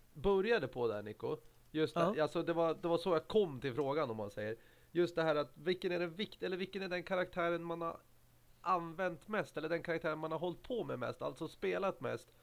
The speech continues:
Speaker 2: Mm.
Speaker 1: Och från början. För att, eh, det är enkelt för mig att säga så här att, ja, men, eh,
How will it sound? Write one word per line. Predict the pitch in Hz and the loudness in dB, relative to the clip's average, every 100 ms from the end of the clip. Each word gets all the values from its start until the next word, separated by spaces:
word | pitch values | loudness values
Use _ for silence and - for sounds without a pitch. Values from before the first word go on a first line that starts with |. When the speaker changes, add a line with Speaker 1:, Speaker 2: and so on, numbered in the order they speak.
| - - - - | -20 -20 -20 -12
Speaker 2:
Mm. | 185 175 185 | -8 -8 -4
Speaker 1:
Och | 175 160 - | 0 0 0
från | 175 160 | 0 4
början. | 202 190 208 254 120 110 123 - - - - - - - - - - - | 4 4 4 0 0 -6 -14 -20 -20 -20 -20 -20 -20 -20 -20 -20 -20 -2
För | 175 | 0
att, | 170 - - - - | 0 -4 -20 -20 -6
eh, | 185 175 | -4 -2
det | 202 202 | 2 2
är | 226 | 2
enkelt | 208 185 - | 2 -4 -4
för | |
mig | 175 165 | 0 2
att | 147 | 2
säga | 127 123 | 0 0
så | 120 | 0
här | 123 | 2
att, | |
ja, | 160 175 | 2 2
men, | 175 170 | 2 0
eh, | 170 | -2